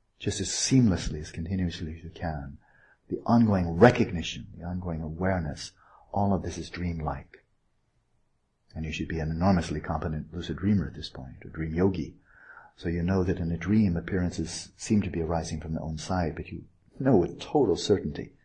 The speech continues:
since you're really, really lucid, you can appear any way you like, but I know there's nothing there, from its own side, by its own nature, independent of conceptual designation. You know it.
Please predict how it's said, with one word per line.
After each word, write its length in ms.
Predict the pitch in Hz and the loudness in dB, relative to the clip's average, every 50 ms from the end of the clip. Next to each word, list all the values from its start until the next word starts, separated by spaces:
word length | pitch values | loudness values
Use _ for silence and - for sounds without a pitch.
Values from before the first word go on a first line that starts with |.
| _ - | _ -4
since 200 | - 104 95 - | -2 0 2 2
you're 100 | 92 85 | 0 2
really, 340 | 82 101 120 113 95 90 | 6 6 8 8 8 6
really 280 | 80 85 98 95 92 87 | 4 4 4 4 4 4
lucid, 400 | 82 92 95 - - 87 - - - _ _ _ _ _ _ _ _ _ _ _ _ _ _ _ | 2 2 0 0 -2 -4 -4 -6 -10 _ _ _ _ _ _ _ _ _ _ _ _ _ _ _
you 100 | - 120 | 0 2
can 120 | 131 117 92 | 4 4 4
appear 200 | - - 98 82 | 4 2 2 4
any 140 | 90 101 90 | 4 4 4
way 160 | 73 71 73 | 4 2 0
you 100 | 73 78 | 2 2
like, 240 | 82 85 87 85 - | 2 2 2 0 -2
but 100 | - 73 | -6 -6
I 120 | 73 73 80 | -6 -6 -4
know 260 | 80 85 98 110 104 | 0 4 4 4 4
there's 200 | 87 78 76 - | 4 2 -2 -4
nothing 300 | 76 65 - - - - - | -6 -10 -10 -12 -14 -16 -18
there, 220 | - - - - _ _ _ | -18 -20 -20 -20 _ _ _
from 240 | _ - 113 104 98 | _ 2 4 4 4
its 160 | 90 87 - | 4 2 0
own 160 | 82 73 73 76 | -4 -6 -6 -8
side, 300 | - - 67 - - - _ _ _ _ _ | -10 -12 -14 -14 -16 -20 _ _ _ _ _
by 180 | - 92 92 | 4 4 4
its 200 | 85 80 76 - | 4 2 -2 -4
own 120 | 80 71 76 | -6 -8 -8
nature, 380 | 76 76 73 - - - - - _ _ _ _ _ _ - | -8 -8 -8 -8 -10 -12 -12 -16 _ _ _ _ _ _ 0
independent 500 | 98 90 90 - - 92 78 76 73 - | 0 0 0 0 -2 -2 -4 -4 -6 -10
of 80 | - | -12
conceptual 400 | - 80 - 82 - - - 67 | -12 -8 -6 -6 -6 -6 -8 -10
designation. 640 | - - 69 - - 69 78 80 85 85 - - - | -10 -10 -10 -10 -10 -10 -8 -8 -8 -8 -8 -12 -14
You 120 | 65 73 76 | -12 -10 -6
know 220 | 76 85 92 82 65 | -4 -2 -2 -2 -4
it. 100 | - | -6